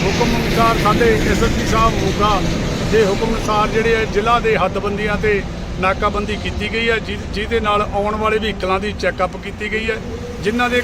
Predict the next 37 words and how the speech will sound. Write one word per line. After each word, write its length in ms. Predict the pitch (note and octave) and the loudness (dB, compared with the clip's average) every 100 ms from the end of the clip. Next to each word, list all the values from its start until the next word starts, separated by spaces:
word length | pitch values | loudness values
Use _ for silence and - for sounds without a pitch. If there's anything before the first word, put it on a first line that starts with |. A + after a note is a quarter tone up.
| A3+ | 2
ਕਾਲੀਆਂ 420 | G3+ G3+ A3 A3+ A3 | 2 2 0 -2 2
ਫਿਲਮਾਂ 320 | G3+ A#3 B3 | 2 2 2
ਲਾਈਆਂ 300 | A3+ A3 A3 | 2 0 0
ਜਾਂ 140 | G#3 G#3 G3+ | 0 0 2
ਕਾਲੇ 240 | G3 G#3 F#3 | 2 2 0
ਸ਼ੀਸ਼ੇ 260 | F#3 G#3 | 0 0
ਕੀਤੇ 340 | G3+ G#3 G#3 G#3 | 2 2 2 2
ਆ, 60 | G3+ - - - A3+ | 0 -4 -6 -4 0
ਉਹਨਾਂ 200 | A#3+ B3 | 2 2
ਦੇ 80 | A#3 | 2
ਚਲਾਨ 280 | G#3 F#3 G3 | 2 0 0
ਕੱਟੇ 300 | G#3+ G#3 A3 | -2 -2 0
ਗਏ 140 | G#3+ A3+ | 2 0
ਆ। 60 | A3 E3+ | 0 2
ਹਰ 180 | G#3+ A#3+ | 2 2
ਅਨਸਰ 300 | A3+ G#3+ G#3 | 0 -2 2
ਮਾੜੇ 220 | F#3 F#3 | 2 2
ਨੂੰ 100 | G#3 G#3+ | 0 0
ਚੈੱਕ 120 | G3+ F3 - | 0 0 -4
ਕੀਤਾ 260 | - A3 G#3+ | -4 -2 0
ਗਿਆ 200 | A3 G#3 - - - - | 0 -2 -4 -8 -8 0
ਤੇ 120 | A3 | 2
ਜਿਹੜੇ 200 | A3 A3 A#3 | 2 2 2
ਮਾੜੇ 320 | F#3 F3+ G#3 A3 | 2 4 4 4
ਅਨਸਰ 340 | G3+ - A3 | 2 0 2
ਆ, 160 | A3 G3+ - - - - | 2 2 0 -2 -2 0
ਉਹਨਾਂ 260 | A3+ A#3+ A#3+ | 2 4 4
ਦੇ, 80 | A#3+ A#3+ A#3+ | 4 4 4
ਉਹਨਾਂ 160 | A#3 A#3 | 6 6
ਦੇ 100 | G#3+ F#3+ | 6 4
ਬਣਦੀ 400 | F#3 F3+ G3 G3+ | 4 4 2 2
ਜਿਹੜੇ 200 | - A3 A#3+ | 2 2 0
ਚਲਾਨ 280 | G#3+ F3+ F#3 F#3+ | 2 2 2 0
ਕੱਟੇ 240 | F3+ F3 E3 | 0 0 2
ਗਏ 160 | E3 | 0
ਆ। 80 | D#3 - - - - | 0 -2 -4 -4 -2
ਸਾਨੂੰ 240 | E3+ F#3+ | 0 0